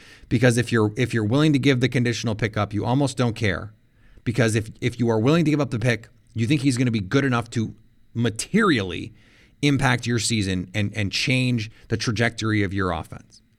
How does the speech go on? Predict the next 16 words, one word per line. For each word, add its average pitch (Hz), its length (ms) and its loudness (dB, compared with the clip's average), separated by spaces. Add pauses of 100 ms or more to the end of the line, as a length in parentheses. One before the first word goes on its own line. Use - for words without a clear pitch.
(580)
So 110 680 0 (180)
you, 120 220 -4
you 117 180 0
don't 120 320 0
really 107 220 2
worry 92 240 -2
about 76 240 -8
that. - 180 -10 (680)
But 139 120 -2
that 160 160 -2
changes 180 440 2
so 170 400 -2
much 143 520 -2 (420)
for - 140 0
your 127 140 4
draft. - 600 -4